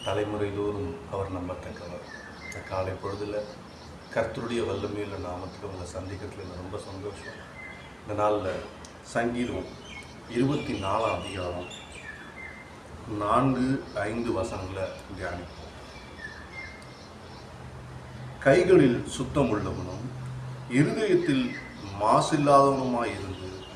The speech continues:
தன் ஆத்துமாவை மாயைக்கு ஒப்புக்கொடாமலும் கபடாய் ஆணையிடாமலும் இருக்கிறவனே, அவன் கர்த்தரால் ஆசீர்வாதத்தையும் தன் ரட்சிப்பின் தேவனால் நீதியையும்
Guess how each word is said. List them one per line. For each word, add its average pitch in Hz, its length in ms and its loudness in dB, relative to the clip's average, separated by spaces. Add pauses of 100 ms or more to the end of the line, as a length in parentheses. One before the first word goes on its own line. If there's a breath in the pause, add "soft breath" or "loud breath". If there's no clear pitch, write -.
(360)
தன் 117 260 4
ஆத்துமாவை 113 800 8 (560)
மாயைக்கு 139 840 8 (120)
ஒப்புக்கொடாமலும் 95 880 0 (800)
கபடாய் 127 500 12 (540)
ஆணையிடாமலும் 107 800 4 (460)
இருக்கிறவனே, 104 760 2 (1600)
அவன் 139 280 8
கர்த்தரால் 139 760 10
ஆசீர்வாதத்தையும் 110 920 2 (960)
தன் 139 200 10
ரட்சிப்பின் 139 640 8
தேவனால் 120 540 8 (360)
நீதியையும் 127 640 6